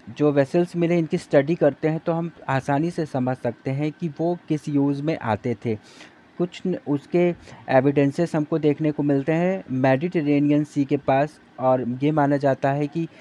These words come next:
इसी सी के आसपास का जो area था वो ज़्यादातर इन तरह के जो olive oil और wine जैसी चीज़ें थी उनको export करने में यूज़ की जाती थी, यानी ये कुछ main centers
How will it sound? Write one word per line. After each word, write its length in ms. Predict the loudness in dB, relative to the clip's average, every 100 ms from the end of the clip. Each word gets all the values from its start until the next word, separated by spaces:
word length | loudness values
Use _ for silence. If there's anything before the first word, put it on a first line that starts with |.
| -20 -10 -8
इसी 300 | -4 -4 -4
सी 260 | -2 -2
के 160 | 0 0
आसपास 580 | 2 0 0 2 2 2
का 120 | -4
जो 180 | -2 -2
area 400 | 0 0 0 0
था 260 | -2 -4 -6 -20 -18 -4
वो 260 | 0 0 -2 -2
ज़्यादातर 1000 | 0 0 2 4 4 2 2 2 2 0 _ -6 0
इन 320 | 2 2 -2 -8 -10 2
तरह 220 | 4 4
के 280 | 0 0 0
जो 260 | 0 0 2
olive 440 | 4 4 2 2
oil 280 | 4 2 2
और 160 | 2 2
wine 420 | 2 2 2 0
जैसी 320 | 0 0 -2
चीज़ें 340 | -6 -6 -4 -4
थी 120 | -2
उनको 240 | -2 0
export 580 | 0 0 -8 -2 -2 0
करने 360 | 0 0 0 -2
में 220 | -2 -4 -10 -20 -20 -20 -20 -6
यूज़ 300 | 0 0 0
की 120 | -2
जाती 340 | 2 4 2 -4
थी, 200 | -2 0
यानी 200 | 0 0
ये 120 | 0 0
कुछ 280 | -2 -6
main 260 | -2 0 0
centers 480 | 0 0 2 0